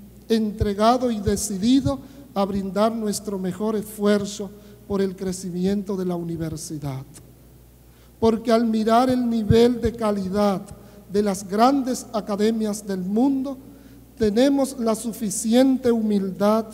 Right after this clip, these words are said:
e inteligencia para entender que la distancia por recorrer es inmensa. Como institución académica, estamos abocados a un siglo veintiuno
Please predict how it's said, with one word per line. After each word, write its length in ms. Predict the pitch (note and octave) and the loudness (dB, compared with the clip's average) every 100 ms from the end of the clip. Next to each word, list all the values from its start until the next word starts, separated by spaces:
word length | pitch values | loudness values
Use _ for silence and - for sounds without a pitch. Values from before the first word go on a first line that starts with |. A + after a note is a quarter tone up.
| - - | -16 -4
e 80 | G3+ | -2
inteligencia 1160 | G3 F#3+ G3 F3 E3+ G#3+ A3+ B3 A#3+ - B3+ B3 - - - - | -2 -4 -6 -6 -6 0 2 2 -2 -4 -8 -8 -16 -20 -14 -2
para 240 | G#3 G#3+ | 2 2
entender 1300 | G#3 G3+ G3+ F#3+ F3+ F3+ G#3+ A3 - - - - - | 0 -2 -2 -2 0 2 2 2 -4 -16 -20 -20 -8
que 120 | - A#3 | 0 2
la 100 | A#3 | 2
distancia 760 | A3+ - B3+ C4+ C#4+ - A#3+ | 0 -2 0 2 2 0 -2
por 220 | A#3+ G3+ | -2 -4
recorrer 600 | G#3 G#3 G#3 F#3+ G3 F#3 F3+ - - - - | -4 -6 -6 -2 0 0 -2 -8 -20 -16 -6
es 240 | F3 - | -4 -4
inmensa. 760 | G3 F3 E3+ F3 D#3 C3 - A#2 - - - - - - - - - - - | -4 -6 -4 -4 -4 -8 -14 -18 -20 -20 -20 -20 -20 -20 -20 -20 -20 -20 -2
Como 240 | B3+ B3 B3 | 4 6 6
institución 800 | A#3+ A#3+ A#3+ - G3+ - A#3+ B3+ | 2 0 -4 -4 -6 -2 0 0
académica, 800 | A#3+ A3 G#3 A3+ A#3+ A3+ B3 A#3 - - - - | -4 -2 0 2 0 -4 -8 -10 -12 -20 -20 -8
estamos 640 | A3 G#3 - C4 C#4 C#4 - - - - | -4 -4 0 0 0 -2 -6 -18 -12 -2
abocados 920 | A3+ A#3 A3 - B3 A3+ E3+ C#3+ - - - - - | 0 0 -4 -2 2 2 -2 -10 -18 -20 -20 -20 -2
a 80 | G#3+ | 0
un 220 | B3 C#4 | 2 0
siglo 520 | A#3 - C4+ B3 B3 | -2 2 4 4 2
veintiuno 800 | G#3+ G3+ G3+ G3+ A3+ C#4 C4+ C#4 | 2 0 -2 -2 2 2 2 -4